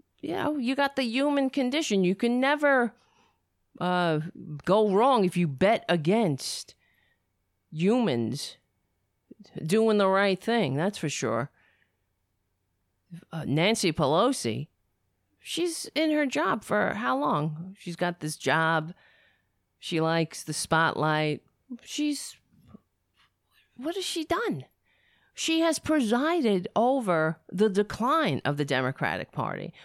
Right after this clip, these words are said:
We've lost seats. She's, uh, a favorite whipping post of the right. That's not her fault, of course. But,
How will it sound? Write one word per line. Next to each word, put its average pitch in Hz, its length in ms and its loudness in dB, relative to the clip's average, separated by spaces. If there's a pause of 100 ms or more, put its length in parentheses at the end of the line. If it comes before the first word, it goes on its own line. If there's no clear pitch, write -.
We've 196 240 2
lost 262 680 0 (140)
seats. - 720 -8 (800)
She's, 254 400 0 (120)
uh, 202 380 0
a 156 80 0
favorite 196 500 -2
whipping 233 400 0
post 127 640 -2 (100)
of 151 140 0
the 139 100 0
right. 214 400 0
That's 160 460 -2
not 170 220 2
her 143 140 0
fault, 131 520 -2
of - 120 -6
course. - 600 -2 (580)
But, 262 320 0